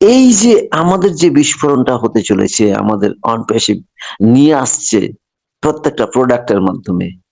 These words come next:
অর্থাৎ এই বিস্ফোরণে আমাদের জীবনযাত্রার মান উন্নয়ন হবে,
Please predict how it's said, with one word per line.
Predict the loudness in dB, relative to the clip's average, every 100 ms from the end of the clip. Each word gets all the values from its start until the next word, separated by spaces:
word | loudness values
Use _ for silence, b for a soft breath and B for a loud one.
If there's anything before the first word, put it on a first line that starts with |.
| _ _ _ -8
অর্থাৎ | -4 -6 -2
এই | 2 2
বিস্ফোরণে | 2 2 0 -2 0 0
আমাদের | 0 -2 -2
জীবনযাত্রার | 0 0 2 0 0 0
মান | 0
উন্নয়ন | 2 2 2 0
হবে, | 2 0